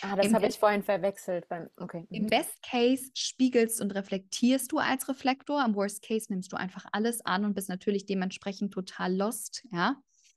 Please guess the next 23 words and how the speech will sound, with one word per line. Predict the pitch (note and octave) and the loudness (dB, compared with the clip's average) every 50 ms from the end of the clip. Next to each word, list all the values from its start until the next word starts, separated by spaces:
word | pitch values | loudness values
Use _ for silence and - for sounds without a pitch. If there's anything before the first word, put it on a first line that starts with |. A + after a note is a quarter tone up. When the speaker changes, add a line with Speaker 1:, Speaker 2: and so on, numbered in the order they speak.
| _ _ _ _ - | _ _ _ _ -4
Speaker 1:
Du | G3 | 2
bist | G3+ F#3+ G3 | 4 6 6
Speaker 2:
Ähm, | |
Speaker 1:
halt | G3+ G3+ G3+ A3 | 6 6 6 6
jedes | A3 G#3 A#3+ A3+ | 6 6 6 4
Mal | A#3+ A3+ A3 A3 | 4 2 4 2
die | A#3 A3 | 2 0
Person, | - A3 G#3 F#3 A3 A3 G#3+ | -2 -2 -4 -2 -2 0 0
mit | G#3+ G3+ - | -2 0 2
der | G#3 G#3 | 2 2
du | G3+ G#3 | 2 2
bist, | E3+ G#3+ B3 A#3 - | -2 -2 -4 -4 -4
ne? | F#3+ F#3 F3+ | -6 -4 -2
Das | F#3 F#3 - - | -2 -2 -2 -4
macht | G3+ G3+ G3+ - - - | -4 -4 -6 -8 -12 -8
halt | F3 D#3+ D#3 A3 | -6 -6 -4 -2
Speaker 2:
Genau. | |
Speaker 1:
was | A3 G#3+ - - | -2 -2 -2 -4
mit | E3+ E3 - | -6 -4 -4
einem, | E3 D#3+ D#3+ D#3+ | -4 -4 -4 -6
oder? | D#3+ E3 D#3 F#3 | -6 -6 -4 -2
Speaker 2:
Du | G3+ G#3 G#3+ | -2 0 0
hast, | C4 D4+ D4 - | 0 -2 -4 -6